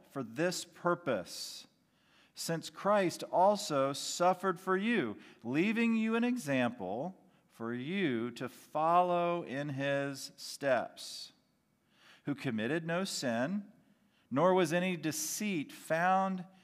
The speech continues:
in his mouth. And why, while being reviled, he did not revile in return.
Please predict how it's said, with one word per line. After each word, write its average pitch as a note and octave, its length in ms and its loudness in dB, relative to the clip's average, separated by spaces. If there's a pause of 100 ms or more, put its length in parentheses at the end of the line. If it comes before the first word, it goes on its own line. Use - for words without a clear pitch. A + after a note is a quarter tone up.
(140)
in D3+ 140 -4
his D#3 180 -4
mouth. G2+ 460 -2 (800)
And A#2+ 100 -8
why, D3 280 4 (280)
while D#3 240 6
being F3+ 480 0
reviled, C#3+ 840 2 (800)
he A2 100 -8
did A#2+ 240 -4
not C#3 240 2
revile B2 540 2
in A#2 100 0
return. A2+ 640 -4